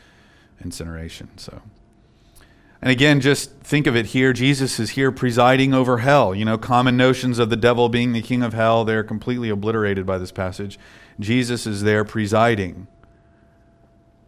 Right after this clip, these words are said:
over the punishment of the wicked. The wicked know that the punishment is coming from Jesus. And what is the duration of this torment? The Revelation, Revelation here tells us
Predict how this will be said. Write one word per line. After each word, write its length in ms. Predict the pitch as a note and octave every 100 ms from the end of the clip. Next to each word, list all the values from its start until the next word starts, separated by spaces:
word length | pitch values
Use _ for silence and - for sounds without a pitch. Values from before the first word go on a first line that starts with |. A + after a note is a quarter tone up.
| _ _ -
over 260 | A#2 A2 F#2+
the 100 | F#2+
punishment 460 | A2 G#2 - G#2
of 80 | G2
the 100 | F#2+
wicked. 360 | G2 G2+ - - -
The 80 | G#2
wicked 400 | G2+ C3+ C#3+ A#2
know 260 | A#2+ B2+ A2+
that 160 | G#2
the 80 | G2+
punishment 500 | - B2 A#2+ - F#2+
is 120 | F2+
coming 360 | - A#2 F#2 F2
from 240 | - F#2+ F#2
Jesus. 560 | F#2+ F2 - - - - _ _ _ _ _ _ _ _ _ _ _ _ _ _ _ _ _ _ _ _ -
And 120 | G#2
what 160 | A2 A2+
is 140 | G#2
the 80 | G#2
duration 640 | G2+ G#2 G#2 G#2+ - F#2+
of 260 | - G2+ G2
this 220 | G2 -
torment? 640 | - G2+ F#2+ D#2+ - - - _ _ _ _ _
The 100 | -
Revelation, 640 | F#2 F#2 F#2 F#2 - F2 F2+ _ _ _ _ _ -
Revelation 400 | F#2 F#2 - F2+
here 220 | F#2+ F2
tells 340 | - F#2 F2+
us 260 | F2 -